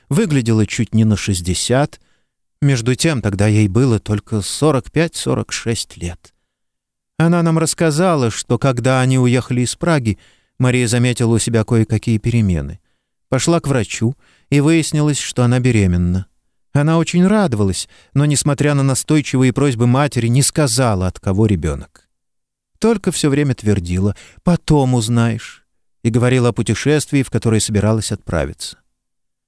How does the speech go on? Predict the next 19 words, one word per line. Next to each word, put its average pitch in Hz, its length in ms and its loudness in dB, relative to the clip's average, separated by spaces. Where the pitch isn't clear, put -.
К - 100 -20
концу 156 340 2
беременности 156 800 2
здоровье 139 680 2
ее 113 320 2
начало 135 440 0
ухудшаться. - 880 -2
Врачи 180 420 0
сочли 151 400 0
роды 139 260 2
опасными 123 680 0
и, 131 80 0
несмотря 139 440 0
на 139 100 0
несколько 139 440 0
затянувшееся 131 800 2
положение, 127 600 2
попытались 127 580 -2
вмешаться. 143 680 -2